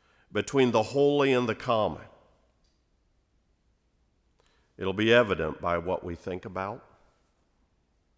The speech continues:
by where we spend most of our time, by what we spend our money on.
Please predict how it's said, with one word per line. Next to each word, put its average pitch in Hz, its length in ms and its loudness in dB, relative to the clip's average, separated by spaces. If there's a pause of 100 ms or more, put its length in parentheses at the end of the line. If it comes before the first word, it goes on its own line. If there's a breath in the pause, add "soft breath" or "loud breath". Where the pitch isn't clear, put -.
(1300)
by 87 140 4
where 101 220 4
we 98 100 -2
spend 92 320 -6
most 92 260 -4
of 90 100 -10
our 78 120 -6
time, 92 640 -12 (3000)
by 104 200 2
what 113 220 2
we 110 100 -2
spend 113 300 -2
our 107 80 0
money 110 340 0
on. 64 280 -14